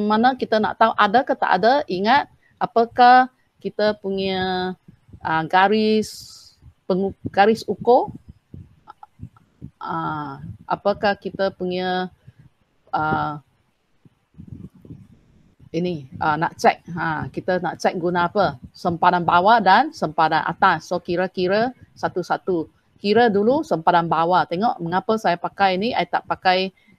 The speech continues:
ah, J A K. Boleh juga kita terus gantikan formula J A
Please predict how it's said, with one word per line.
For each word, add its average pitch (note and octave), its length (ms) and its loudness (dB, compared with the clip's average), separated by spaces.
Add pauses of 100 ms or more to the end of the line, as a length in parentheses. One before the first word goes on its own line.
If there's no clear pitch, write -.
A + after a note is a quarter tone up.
(140)
ah, D3+ 320 -4
J D3+ 160 -4
A F#3+ 160 -2
K. - 100 -8 (800)
Boleh F#3 240 2
juga A3 320 2
kita G3 320 -2
terus G3+ 480 -2
gantikan A3 720 0
formula F3+ 400 0
J F3 160 -2
A E3+ 180 -4